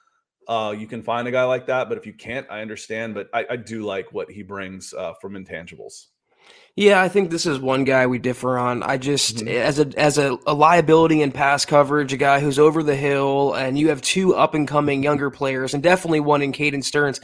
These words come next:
Speaker 2: I'm always a fan of getting the young guys the reps and going younger and, and developing players with upside. There's not much upside left with Kareem Jackson. As a locker room guy,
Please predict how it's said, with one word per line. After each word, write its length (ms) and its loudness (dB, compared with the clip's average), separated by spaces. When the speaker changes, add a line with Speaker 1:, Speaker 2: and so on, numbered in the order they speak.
Speaker 2:
I'm 180 6
always 280 6
a 60 0
fan 280 6
of 100 0
getting 280 2
the 80 -2
young 220 0
guys 300 -2
the 100 -8
reps 420 -6
and 140 -6
going 320 0
younger 500 -2
and, 120 -4
and 160 -6
developing 500 -4
players 320 -4
with 140 -10
upside. 480 0
There's 160 0
not 180 4
much 260 0
upside 460 2
left 220 0
with 120 -8
Kareem 320 -4
Jackson. 440 -8
As 140 0
a 60 -4
locker 400 4
room 180 2
guy, 320 4